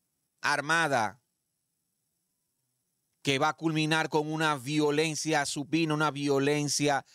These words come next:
rampante? ¿Cuál va a ser el papel de República Dominicana?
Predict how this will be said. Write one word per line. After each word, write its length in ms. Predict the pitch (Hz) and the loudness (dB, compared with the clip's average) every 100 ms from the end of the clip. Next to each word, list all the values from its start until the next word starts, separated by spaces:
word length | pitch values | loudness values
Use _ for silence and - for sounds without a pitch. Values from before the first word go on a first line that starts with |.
| - | -20
rampante? 1000 | - 117 151 135 165 151 120 104 104 104 _ _ _ - - - - - - - _ _ _ - | -8 -4 -2 0 0 0 -4 -8 -10 -12 _ _ _ -4 2 2 2 -6 -14 -20 _ _ _ -4
¿Cuál 360 | 117 135 143 135 | 0 2 2 2
va 120 | 143 | 2
a 40 | |
ser 300 | - 156 190 | 2 2 2
el 100 | 156 | 0
papel 380 | 143 - 180 220 | 0 0 2 0
de 100 | 175 | 0
República 520 | 147 120 170 151 135 | -2 0 0 2 2
Dominicana? 680 | 135 120 117 101 107 78 - | 0 0 -6 -2 -2 -2 -12